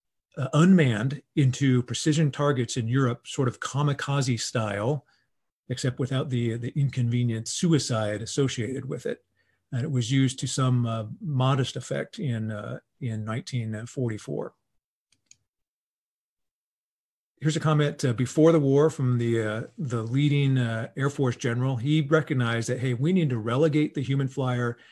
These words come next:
and elevate the mechanical pilot, elevate the machine. And after the war, he observed, "One year ago, we were guiding bombs by T V, controlled by a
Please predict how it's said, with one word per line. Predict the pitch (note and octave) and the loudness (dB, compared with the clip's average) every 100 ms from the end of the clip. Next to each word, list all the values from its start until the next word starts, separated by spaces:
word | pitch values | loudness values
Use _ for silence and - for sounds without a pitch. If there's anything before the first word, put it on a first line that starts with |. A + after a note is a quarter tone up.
| _ _ | _ _
and | B2 A#2+ - | -6 -6 -4
elevate | C#3+ C#3+ C3 B2 D3 _ _ _ | 0 2 2 0 -2 _ _ _
the | B2+ | -4
mechanical | A2+ - B2+ A#2 A#2 | -4 -4 -2 -2 -4
pilot, | A#2 C3 A#2+ C#3 - _ _ - | -8 -6 -4 -6 -10 _ _ -4
elevate | D3 C#3+ C3 - | 2 2 2 0
the | |
machine. | B2 - - B2 A2+ | -2 -2 0 0 0
And | A2 | -2
after | D3+ G3+ F#3+ | -2 2 4
the | C#3 | 4
war, | B2+ B2 A#2 A2+ _ _ _ _ _ - | 4 4 4 0 _ _ _ _ _ -2
he | D#3+ | 2
observed, | C#3 C3 C#3 C3+ B2 A2 _ _ - | 2 4 4 4 2 -2 _ _ -6
"One | B2 D#3 E3 | 2 6 6
year | E3+ E3 | 6 6
ago, | C#3 C#3+ | 4 4
we | C#3+ B2 | 4 2
were | A2+ | 2
guiding | A#2+ C3 B2 | 0 2 2
bombs | B2 C3 C3 | 2 2 0
by | B2 A2+ | -2 -4
T | - D#3 | 0 2
V, | B2+ C#3+ G3+ - _ | 4 2 2 -6 _
controlled | - B2 C#3+ C3 | -6 -2 0 0
by | B2+ A#2+ | 0 0
a | A2+ G#2+ | -2 -4